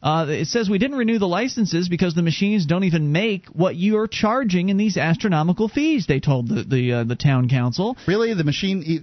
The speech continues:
Speaker 2: y-, you know, some of these old machines don't make two hundred and fifty dollars in a year?
Speaker 1: Who knows? That's what they claim, but n-, nonetheless, uh, the game companies tell us if,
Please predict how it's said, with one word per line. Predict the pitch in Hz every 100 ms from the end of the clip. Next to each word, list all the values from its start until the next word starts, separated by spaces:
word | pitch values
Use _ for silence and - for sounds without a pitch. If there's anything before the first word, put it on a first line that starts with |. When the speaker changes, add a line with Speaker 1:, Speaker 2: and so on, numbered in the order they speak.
| 135
Speaker 2:
y-, | 143
you | 143
know, | 143
some | 131
of | 160
these | 151
old | 151
machines | 151 - 151 143
don't | 139 135
make | 135 135
two | - 139
hundred | 143 135
and | 127
fifty | 139 135 131
dollars | 123 127 131 131
in | 127
a |
year? | 113 120 135 147 - 131
Speaker 1:
Who | 143 196
knows? | 143 110
That's | 156 170
what | 175
they | 139
claim, | - 139 127 123 156
but | 139
n-, | 123 127 139
nonetheless, | 170 139 185 156 180 -
uh, | 151 143
the |
game | 139 160 196
companies | 185 165 156 -
tell | 175 190
us | 147 151
if, | 143